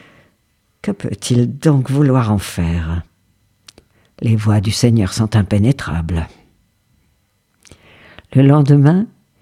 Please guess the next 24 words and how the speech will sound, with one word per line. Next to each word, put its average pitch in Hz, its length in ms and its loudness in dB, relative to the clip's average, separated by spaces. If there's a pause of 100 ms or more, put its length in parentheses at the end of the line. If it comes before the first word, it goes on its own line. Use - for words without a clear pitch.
(120)
il 156 220 2
jeta 165 440 2
la 135 120 6
troisième 139 460 2
pièce 139 260 0
dans 135 120 2
la 135 100 2
rue 135 200 2
et, 139 80 2
comme 156 200 2
il 151 100 4
fallait 147 240 2
s'y 139 220 0
attendre, 170 420 2 (380)
le 147 120 4
même 180 360 2
gamin 170 520 2 (280)
vint, 135 320 0 (240)
cette - 260 -2
fois 143 140 0
encore, 123 420 0 (140)
chercher - 440 -4
la 101 120 0
pièce. - 580 -12